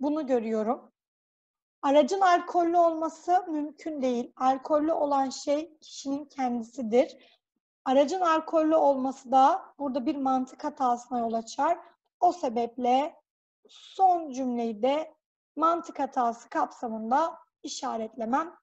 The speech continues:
gerekli. Evet arkadaşlar, gördüğünüz gibi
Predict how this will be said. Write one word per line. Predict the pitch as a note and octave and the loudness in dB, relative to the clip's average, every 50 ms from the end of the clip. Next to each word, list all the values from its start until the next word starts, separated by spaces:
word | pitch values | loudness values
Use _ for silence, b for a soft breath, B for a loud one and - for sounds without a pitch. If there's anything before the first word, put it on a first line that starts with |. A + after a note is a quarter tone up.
| _ _ - | _ _ 0
gerekli. | C4+ B3+ A#3 A3 - - E4+ E4+ _ _ _ _ _ _ _ _ _ _ _ _ - | 0 0 0 -2 -6 -12 -20 -20 _ _ _ _ _ _ _ _ _ _ _ _ 2
Evet | - G4 F#4 F4+ F#4 E4 | 4 6 6 6 4 4
arkadaşlar, | D4 C4 C4 - C4 A#3 A#3+ A#3 A#3 - - C4 C4+ D4 - - _ _ _ _ _ | -2 -2 -2 -2 -4 -4 -4 -4 -4 -2 0 0 0 0 -2 -10 _ _ _ _ _
gördüğünüz | - F#4+ G4+ G4+ F4 F4 F#4+ F#4+ F#4 F#4+ F4+ D#4+ | 0 2 2 2 2 0 -4 -4 -6 -6 -8 -8
gibi | - D4 B3+ A#3+ C4 B3+ C4 B3+ - | -8 -6 0 2 2 2 2 0 -10